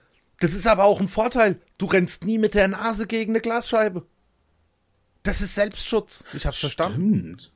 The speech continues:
Speaker 2: Das System geht eigentlich auf.
Speaker 1: Oder die sind schon oft gegen eine Glasscheibe gelaufen. Deswegen die Watschelfüße.
Speaker 2: Stimmt,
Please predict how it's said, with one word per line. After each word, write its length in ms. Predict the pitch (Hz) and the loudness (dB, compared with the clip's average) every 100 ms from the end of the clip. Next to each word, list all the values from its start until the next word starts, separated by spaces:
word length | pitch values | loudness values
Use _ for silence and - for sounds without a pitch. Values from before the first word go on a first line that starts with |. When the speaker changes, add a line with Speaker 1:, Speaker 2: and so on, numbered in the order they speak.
| _ _ | _ _
Speaker 2:
Das 140 | - - | -14 -14
System 380 | - - 98 | -14 -10 -6
geht 140 | 107 117 | -6 -6
eigentlich 400 | 113 113 120 - | -8 -8 -8 -10
auf. 360 | 113 90 - _ _ _ _ _ _ _ _ _ _ _ _ _ _ _ _ - | -10 -12 -18 _ _ _ _ _ _ _ _ _ _ _ _ _ _ _ _ 2
Speaker 1:
Oder 580 | 247 247 202 185 180 - _ - | 4 6 4 2 0 -4 _ -8
die 200 | 156 131 | -6 -4
sind 400 | 117 233 214 - | -2 -2 -4 -8
schon 260 | - 139 123 | -4 -4 -2
oft 280 | 143 - | -4 -4
gegen 240 | 151 139 139 | -4 -4 -4
eine 80 | 135 | -4
Glasscheibe 640 | 147 139 - 147 135 135 | -2 -2 -2 0 0 -2
gelaufen. 420 | 135 131 - 139 _ _ - | -2 -2 -4 -14 _ _ -10
Deswegen 580 | 147 - - 135 127 | -10 -10 -6 -6 -6
die 160 | 120 120 | -8 -6
Watschelfüße. 540 | 151 - 208 - - _ _ _ _ _ | -6 -6 -10 -14 -18 _ _ _ _ _
Speaker 2:
Stimmt, 880 | - - - 110 101 98 156 - | -12 -10 -2 0 2 0 -2 -4